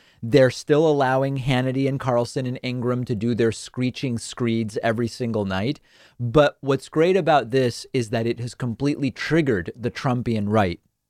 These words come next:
And this will lead into the story we'll do after my conversation today with Peter Joseph, which is that Trump now is furious with Fox News, and he has been relegated to tweeting clips of Newsmax,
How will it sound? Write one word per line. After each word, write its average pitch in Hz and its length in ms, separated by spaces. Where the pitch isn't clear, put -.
And 123 180
this 147 200
will 151 120
lead 131 220
into 120 420
the 127 80
story 131 360
we'll 117 180
do 110 280
after 143 360
my 113 160
conversation 104 720
today 101 240
with 98 200
Peter 101 220
Joseph, 117 520
which 107 180
is 101 140
that 104 220
Trump 185 420
now 110 440
is 151 300
furious 175 640
with 123 160
Fox 117 380
News, 95 500
and 151 180
he 208 360
has 196 200
been 147 240
relegated 123 840
to 143 100
tweeting 160 560
clips - 380
of 127 220
Newsmax, 135 1120